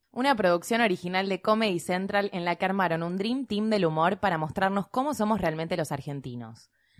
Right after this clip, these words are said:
Radagast, Fernando Sangiao, Pablo Fábregas, Luciano Mellera y Juanpi González, cinco de los mejores comediantes del país.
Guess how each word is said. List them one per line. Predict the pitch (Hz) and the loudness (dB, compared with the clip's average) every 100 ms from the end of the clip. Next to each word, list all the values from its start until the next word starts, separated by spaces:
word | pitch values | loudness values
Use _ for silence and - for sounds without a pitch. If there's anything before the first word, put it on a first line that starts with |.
| _ | _
Radagast, | 165 170 160 165 190 254 - | 2 4 6 8 6 6 -4
Fernando | - 156 175 190 | -6 -2 -2 -2
Sangiao, | 190 156 147 180 175 208 226 - _ | -4 -6 -2 2 6 6 4 -4 _
Pablo | - 226 226 | 2 4 2
Fábregas, | - 185 185 185 180 | 4 4 6 4 2
Luciano | 156 143 175 180 | 0 -4 -4 -4
Mellera | 143 170 175 185 | -4 -2 0 0
y | 170 | -2
Juanpi | - 180 175 170 | -4 -4 -2 -4
González, | 139 135 180 196 208 _ | -4 -2 -2 -2 -6 _
cinco | - 254 269 | -8 -6 -2
de | 262 | 0
los | 170 147 | 0 0
mejores | 170 - 254 285 | -4 -2 -2 -2
comediantes | - 165 151 151 165 | -2 -4 -2 -2 -2
del | 156 | -4
país. | 135 127 123 - - | -4 -6 -8 -14 -20